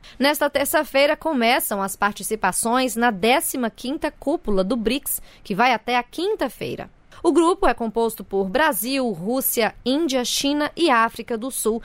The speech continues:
que está na presidência temporária. E é por isso que o lema do encontro é brics e África, parceria para crescimento mútuo acelerado, desenvolvimento sustentável e multilateralismo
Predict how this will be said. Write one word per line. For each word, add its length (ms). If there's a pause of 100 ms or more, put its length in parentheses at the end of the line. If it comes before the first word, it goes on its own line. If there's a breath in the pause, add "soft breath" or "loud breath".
(180 loud breath)
que 100
está 320
na 140
presidência 580
temporária. 760 (240 loud breath)
E 100
é 60
por 200
isso 380
que 140
o 40
lema 320
do 120
encontro 560
é 120
brics 640
e 140
África, 680
parceria 640
para 260
crescimento 680
mútuo 480
acelerado, 800 (260 loud breath)
desenvolvimento 720
sustentável 840 (160 loud breath)
e 100
multilateralismo 1120